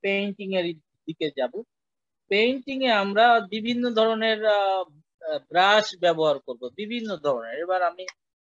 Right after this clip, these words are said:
ব্রাশ গুলো একটু দেখাই। উম, দ্রুত করছি কারণ সময় আমাদের শেষ হয়ে যাবে, এই জন্য দ্রুত করছি আমি।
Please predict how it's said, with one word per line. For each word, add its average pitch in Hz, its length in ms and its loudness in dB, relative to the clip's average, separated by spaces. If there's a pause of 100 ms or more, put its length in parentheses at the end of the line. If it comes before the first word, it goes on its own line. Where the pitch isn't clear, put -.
(160)
ব্রাশ 165 340 2
গুলো 170 240 -6
একটু 170 180 -10
দেখাই। 170 340 2 (420)
উম, 190 260 -12 (200)
দ্রুত 220 280 0
করছি 247 460 0
কারণ 214 240 2
সময় 202 340 -6
আমাদের 196 300 -4
শেষ 196 280 -10
হয়ে 202 160 -4
যাবে, 214 240 -2 (720)
এই 165 120 4
জন্য 170 320 -6
দ্রুত 165 360 -8 (100)
করছি 180 420 -8
আমি। 160 320 -6